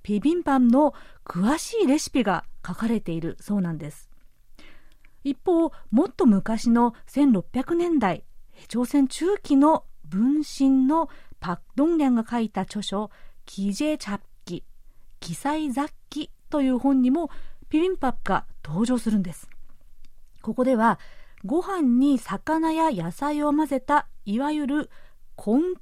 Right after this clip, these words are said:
トン飯、えー、コントン飯と書いて、ホンドンパを食べたというふうに記されているそうなんですね。これが宮廷料理のような立派な食事だったのか、それとも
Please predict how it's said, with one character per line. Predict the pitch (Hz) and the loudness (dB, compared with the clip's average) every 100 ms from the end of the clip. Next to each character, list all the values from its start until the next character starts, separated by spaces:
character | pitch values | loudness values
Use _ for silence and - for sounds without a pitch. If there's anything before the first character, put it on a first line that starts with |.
| - | -4
ト | 359 349 | 0 2
ン | 320 254 | 2 0
飯、 | - 202 190 185 - - - - | -2 -2 -2 -2 -10 -20 -18 -12
え | 190 | -8
ー、 | 180 - | -8 -10
コ | - 202 | -4 0
ン | 247 | 2
ト | - 277 | 2 2
ン | 233 180 | 4 2
飯 | 190 - 311 | 0 -2 -4
と | 180 - | -6 -12
書 | 160 | -14
い | - | -16
て、 | 160 - - - - | -18 -18 -20 -20 -10
ホ | 196 226 | 0 2
ン | 254 247 | 4 2
ド | 240 233 | 2 2
ン | 190 156 - | 0 -4 -10
パ | - - - - - - - - - | -12 -12 -12 -14 -16 -20 -20 -16 -8
を | 370 - - | -8 -8 -8
食 | 220 185 | -4 -4
べ | - | -6
た | - - - - - - - | -10 -16 -16 -16 -16 -14 -2
と | 403 | 2
い | 427 | 2
う | 415 | 2
ふ | 415 | 0
う | 311 | 2
に | 196 - - | 2 -2 -12
記 | - 240 240 | -6 -2 2
さ | 247 | 2
れ | 214 | 2
て | - 190 - | 0 -2 -2
い | 202 | -2
る | 208 | 0
そ | 233 | 2
う | 208 | 2
な | 196 | 2
ん | 170 | -2
で | |
す | 175 170 | -4 -4
ね。 | 180 240 285 - - _ - - - - - - - - - - - | 0 0 0 -4 -16 _ -20 -20 -20 -20 -20 -20 -20 -20 -20 -20 -12
こ | 190 | -8
れ | 202 | -6
が | 190 185 - | -6 -10 -6
宮 | 220 320 | -2 -2
廷 | - 392 392 | 0 0 4
料 | 392 392 | 4 4
理 | 349 | 4
の | 320 | 4
よ | 349 | 4
う | 359 | 4
な | 302 | 2
立 | 226 190 | 2 -2
派 | - 254 | -2 0
な | 302 | 0
食 | 277 311 | -2 -4
事 | 277 | -4
だ | 339 | -4
っ | - | -2
た | 311 | 0
の | 240 | 2
か、 | 190 170 - - - - - - | 2 0 -4 -20 -20 -20 -20 -8
そ | 247 | -6
れ | 262 | -2
と | 302 | 2
も | 262 254 | 4 2